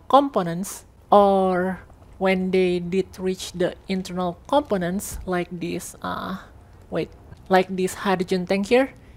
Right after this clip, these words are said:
it didn't destroy the hydrogen tank. There is a lot of factors that go into the design of armor and what makes them, what make them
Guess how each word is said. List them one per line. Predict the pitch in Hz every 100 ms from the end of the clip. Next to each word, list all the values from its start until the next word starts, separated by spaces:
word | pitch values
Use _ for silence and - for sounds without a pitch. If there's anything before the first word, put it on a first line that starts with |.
| - -
it | - 202 185
didn't | 196 185 180 175
destroy | 190 - 196 147 165
the | 175 151 -
hydrogen | 180 175 175 165
tank. | 160 151 170 -
There | 175 190 190 185
is | 185 190 - -
a |
lot | 196 185 - -
of | 185 180
factors | - - 220 - 180 220 - - - 190
that | 180 185 180 - - -
go | 185 190 - -
into | 185 180 175 185 175 175
the | 175 185
design | 170 185 185 180 170 165
of | 170 180 -
armor | 170 170 175 202 - -
and | 190 180 180
what | 185 180 -
makes | 175 165 -
them, | 185 175 165 -
what | - 196 -
make | 190 190 180
them | 180